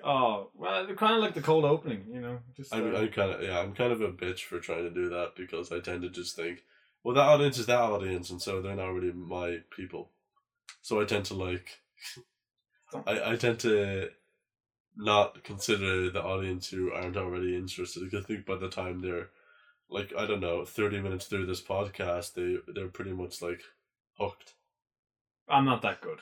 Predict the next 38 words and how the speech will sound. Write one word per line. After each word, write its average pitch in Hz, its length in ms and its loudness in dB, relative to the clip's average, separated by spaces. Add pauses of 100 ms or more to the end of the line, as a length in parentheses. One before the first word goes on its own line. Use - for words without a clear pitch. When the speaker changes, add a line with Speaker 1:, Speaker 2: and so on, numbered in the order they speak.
(140)
Speaker 1:
I 113 60 -2
don't 139 160 4
claim 135 220 2
to 113 80 -2
be 113 80 0
that 110 180 2
good 107 160 0
at 98 80 -6
talking, 101 400 -6 (380)
but, 98 200 -6
um, 90 380 -8 (640)
if 113 120 0
you're 143 120 4
listening 156 260 8
to 143 60 4
me 131 100 4
still, 127 480 2
I'm 104 240 -12
very 104 280 -4
proud 98 280 -4
of 90 140 -10
you. 87 80 -14 (440)
Know 98 180 -8
that. 87 180 -10 (360)
Speaker 2:
Thank 120 240 4
you. 95 220 0 (680)
Speaker 1:
It's 147 180 4
not 165 160 12
even 135 140 6
thirty 123 220 2
minutes, 123 260 0
Gary. 95 240 -4
It's 92 100 -16
been, 107 240 -6
like, 95 180 -8 (140)
forty, 113 300 -2 (160)
forty-five. 101 400 -6 (1700)
Speaker 2:
Hmm. 269 180 -2